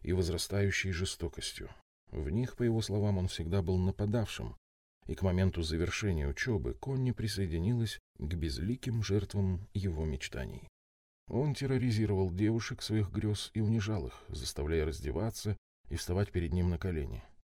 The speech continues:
Майкл получал огромное сексуальное удовольствие и удовлетворение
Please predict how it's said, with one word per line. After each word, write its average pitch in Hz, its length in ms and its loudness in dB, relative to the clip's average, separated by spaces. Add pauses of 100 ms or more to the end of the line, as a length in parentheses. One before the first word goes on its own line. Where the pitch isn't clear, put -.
(300)
Майкл 98 400 2
получал 95 420 2
огромное 113 600 2
сексуальное 110 560 2
удовольствие 110 560 0
и - 20 -2
удовлетворение 87 840 -2